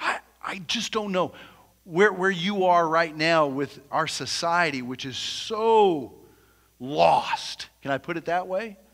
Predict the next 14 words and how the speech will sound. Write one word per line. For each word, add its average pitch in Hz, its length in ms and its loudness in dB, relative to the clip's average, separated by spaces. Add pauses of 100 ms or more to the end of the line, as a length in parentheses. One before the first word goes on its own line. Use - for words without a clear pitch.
(560)
So 202 680 4 (280)
scrambled 190 1200 2
and 170 200 -2
so, 170 840 2 (380)
I, 156 240 -8
I 147 60 -6
feel 165 200 -8
bad 180 460 0
for 139 160 -6
our, 127 180 0 (240)
especially 143 500 -8
our 120 140 -6
younger 147 460 -10
people, 110 360 -18